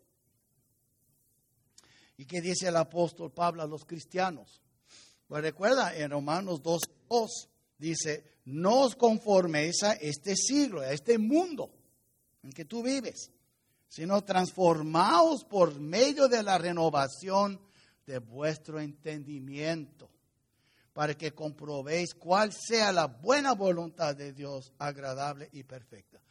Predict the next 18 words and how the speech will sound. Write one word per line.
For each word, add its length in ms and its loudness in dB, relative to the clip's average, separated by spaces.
En 60 -12
otras 140 -2
palabras, 400 0
tenemos 320 -8
nosotros 600 -4
que 320 -4
renovar 840 -2
nuestro 420 -6
entendimiento. 960 -12
¿Cómo? 460 0
Pues 140 -8
leyendo 340 0
la 160 0
palabra, 600 -4
asistiendo 580 -8
a 20 -8
la 100 -4
iglesia, 560 -8